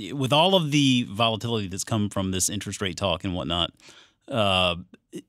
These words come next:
you know, th-, the, there are a lot of good businesses out there, and they are really good businesses regardless of the interest rate policy that is making the headline, uh,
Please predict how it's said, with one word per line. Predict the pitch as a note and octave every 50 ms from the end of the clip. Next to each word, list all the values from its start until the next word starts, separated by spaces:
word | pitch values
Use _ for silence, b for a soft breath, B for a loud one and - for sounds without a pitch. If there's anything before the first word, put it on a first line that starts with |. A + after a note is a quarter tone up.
| _ _ _ _ _ _ _ _
you | - - - - - - E3+ D#3+ D3+
know, | D3 C#3
th-, | C3 - - D3 B2+ D#3
the, | D#3 C#3 C3 D3+ D3 D3 C#3+ C#3+
there | C3+ B2 F3+ A3
are | A3+
a | C#3+
lot | A#2+ C3 D#3+ F#3+ G#3+ F3+
of | A2 F2+ F2 -
good | C#3 D#3 E3 C#3+ - _
businesses | C#3+ C#3+ B2+ A2 G2+ G2+ - - D#2+ D#2+ D#2
out | E2 D2+ D2 C#2+ -
there, | D#2 D2 D2+ D2+ D#2 - B B B B B B B B B B B _ -
and | C#3 C3 B2+ B2 B2 A#2+ A#2 A#2+ -
they | A#2 G2 F#2+ A2+ C3+ D#3 F3 F3+ F3+ - - _
are | C3+ A#2 A2+ G#2+ F#2+ F#2 - - _ _ _ -
really | A2+ A2+ G#2+ G#2+ C3+ F3 A3+ A3 A#3 A3
good | F#3 G3+ E3+ D3
businesses | D3 D#3+ C#3+ C3+ C#3 - - B2 G#2+ G2+
regardless | F#2+ A2+ G2 F2+ F#2+ C3+ F3 G3+ G#3 F#3 E3 - -
of | C#3+ A#2+ A2+
the | A#2 A#2
interest | B2 C3 - - G#2 - -
rate | G#2 F2+ F#2+ - -
policy | - - G2+ F#2 F#2 F#2 F#2 - - G2 F2 E2+ E2+ F2+ - -
that | G#2 G2 G2+ F#2+ F2+ F2+
is | E2+ F2+
making | G2 G#2+ G#2+ - G2+ F#2+ F2+
the | F2+
headline, | - - - C#3 C#3+ B2+ G2+ F2+ E2 D#2+ D#2 D#2 D2+ D#2 D#2+ D#2+ b b b b b b b _ -
uh, | G2 F#2